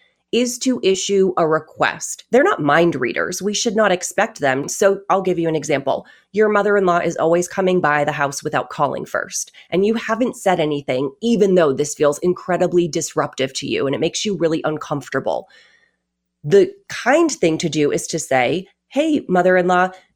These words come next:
just so you know, it's pretty disruptive to us and to the kids if you drop by without calling. It's not always a good time to visit.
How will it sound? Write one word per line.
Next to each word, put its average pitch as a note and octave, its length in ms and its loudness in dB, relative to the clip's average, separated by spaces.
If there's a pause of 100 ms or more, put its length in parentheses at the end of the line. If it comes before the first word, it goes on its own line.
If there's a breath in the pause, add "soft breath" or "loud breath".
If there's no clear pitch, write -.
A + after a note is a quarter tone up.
(100)
just C#4+ 220 -2
so E4+ 80 -2
you C4+ 140 0
know, E3 260 4
it's - 160 -4
pretty G3+ 240 0
disruptive G3 800 0
to D3+ 220 -2
us F#3 280 -2
and E3+ 100 -2
to E3 120 -4
the D#3 80 -2
kids F#3 340 -2
if F3+ 100 -4
you F3 140 -4
drop F#3 240 0
by F3 140 2
without E3 340 0
calling. G3 380 2
It's - 160 -6
not G#3+ 240 0
always F3+ 400 4
a D#3+ 60 -2
good D#3+ 280 -2
time E3+ 300 -2
to D3+ 80 -2
visit. D3+ 420 0